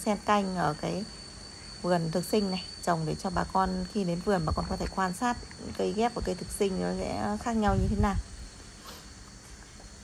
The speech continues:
Đối với giống ghép thì bà con cứ trồng hàng cách hàng năm mét, cây cách cây năm mét một cây là đẹp. Hoặc bà con, ờ, nhiều bà con có thể trồng, ờ, theo phương án là dày hơn,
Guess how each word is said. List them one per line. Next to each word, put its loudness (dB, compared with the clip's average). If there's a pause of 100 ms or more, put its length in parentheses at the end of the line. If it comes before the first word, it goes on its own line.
(1120)
Đối 0
với 4
giống 4
ghép 4
thì 2
bà 2
con 0
cứ 0
trồng 4
hàng 2
cách -2
hàng 0
năm 4
mét, 0 (720)
cây 2
cách 0
cây 4
năm 2
mét 6
một 4
cây 2 (120)
là -2
đẹp. -2 (120)
Hoặc -2 (260)
bà 4
con, 2
ờ, 2
nhiều 0
bà 2
con 2
có 0
thể 0
trồng, 0 (460)
ờ, -2
theo 0
phương 0
án 4
là 4
dày 4
hơn, 4